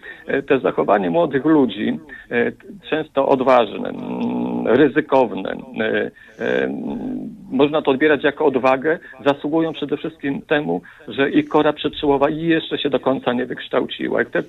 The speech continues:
sobie, e, po, po, wyobrazimy autostradę pomiędzy korą przedczołową, czyli tutaj, jak mamy tutaj nad brwiami troszeczkę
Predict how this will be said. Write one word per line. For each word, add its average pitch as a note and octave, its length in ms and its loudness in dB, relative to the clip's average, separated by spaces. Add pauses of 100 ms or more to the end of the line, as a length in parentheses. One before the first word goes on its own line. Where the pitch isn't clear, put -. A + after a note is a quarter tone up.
(200)
sobie, F3+ 200 2
e, C#3 220 -2
po, - 180 0
po, - 200 0 (380)
wyobrazimy C#3+ 680 4
autostradę C#3 760 2
pomiędzy C3+ 560 0 (220)
korą D#3 320 4
przedczołową, C#3 760 2
czyli A#2+ 220 -8
tutaj, D#3+ 260 -4
jak A#2 120 -2
mamy C3 240 2
tutaj C3+ 340 -2 (260)
nad - 180 -2
brwiami C#3+ 440 4
troszeczkę C#3 560 -4